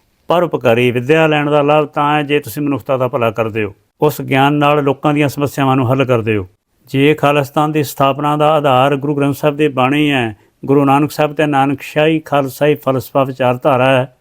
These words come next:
ਤਾਂ ਭ੍ਰਿਸ਼ਟਾਚਾਰ ਵੀ ਫਿਰ ਨਹੀਂ ਰਹੇਗਾ। ਇੱਕ ਮਨੁੱਖ ਮਾਤਰ ਵਾਸਤੇ ਕੋਈ ਦੁੱਖ ਦਾ ਕਾਰਨ ਲੱਭਦਾ ਹੀ ਨਹੀਂ, ਬਚਦਾ ਹੀ ਨਹੀਂ।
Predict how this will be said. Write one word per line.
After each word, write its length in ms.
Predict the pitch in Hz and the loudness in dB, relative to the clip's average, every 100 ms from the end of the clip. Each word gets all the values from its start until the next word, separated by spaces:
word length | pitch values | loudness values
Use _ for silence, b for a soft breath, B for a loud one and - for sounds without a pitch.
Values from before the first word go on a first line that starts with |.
| _ _ | _ _
ਤਾਂ 120 | 143 139 | -2 0
ਭ੍ਰਿਸ਼ਟਾਚਾਰ 680 | 143 117 131 123 131 139 | -2 -2 0 0 2 2
ਵੀ 120 | 143 | 2
ਫਿਰ 140 | 131 131 | 0 0
ਨਹੀਂ 240 | 127 123 | 0 0
ਰਹੇਗਾ। 360 | 107 107 98 - _ _ - | 0 -2 -6 -14 _ _ -4
ਇੱਕ 160 | 151 143 | -2 0
ਮਨੁੱਖ 320 | 151 170 165 | 0 0 0
ਮਾਤਰ 340 | 151 143 160 | -2 0 0
ਵਾਸਤੇ 420 | 143 135 - 151 | 2 2 0 -2
ਕੋਈ 200 | 151 151 | 0 0
ਦੁੱਖ 320 | 131 139 - 139 | 0 -2 -2 0
ਦਾ 160 | 147 | 0
ਕਾਰਨ 500 | 139 143 135 143 143 | 2 0 2 0 0
ਲੱਭਦਾ 280 | 135 151 156 | 0 2 2
ਹੀ 140 | 135 | 2
ਨਹੀਂ, 260 | 131 139 147 | 0 -2 -2
ਬਚਦਾ 460 | 120 127 143 135 117 | -2 -4 -2 -2 -2
ਹੀ 120 | 113 | -4
ਨਹੀਂ। 200 | 107 | -8